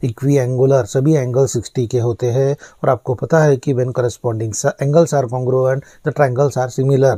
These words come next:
इसका मतलब ये दोनों ट्रायंगल सिमिलर है। So area is proportional to the square of corresponding side। एबी साइड लेंगे, डीई साइड लेंगे, उसका स्क्वायर करेंगे, वैल्यू रखेंगे। वैल्यू रखने के बाद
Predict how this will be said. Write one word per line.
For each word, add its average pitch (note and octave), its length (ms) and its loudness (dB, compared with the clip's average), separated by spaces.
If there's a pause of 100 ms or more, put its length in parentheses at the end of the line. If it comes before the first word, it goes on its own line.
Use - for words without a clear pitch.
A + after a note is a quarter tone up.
(440)
इसका F#3 260 2
मतलब C3 340 2
ये C3 60 4
दोनों A#2 280 0
ट्रायंगल G#2+ 320 -4
सिमिलर D3 500 4
है। C#3+ 280 0 (280)
So A2 200 -4
area E3+ 260 6
is E3 160 0
proportional C3 600 0
to A2 120 -2
the A2+ 140 -2
square B2+ 260 2
of B2 180 -2
corresponding C#3+ 600 0
side। C#3+ 340 4 (380)
एबी C3+ 300 6
साइड C3+ 340 4
लेंगे, C3 420 2
डीई C#3+ 360 2
साइड B2+ 340 0
लेंगे, B2 320 2
उसका C3+ 300 0
स्क्वायर D3 320 4
करेंगे, B2 480 0 (400)
वैल्यू C3 420 4
रखेंगे। C3 560 2 (400)
वैल्यू D3+ 300 6
रखने B2+ 340 0
के A2+ 200 -2
बाद C3+ 400 2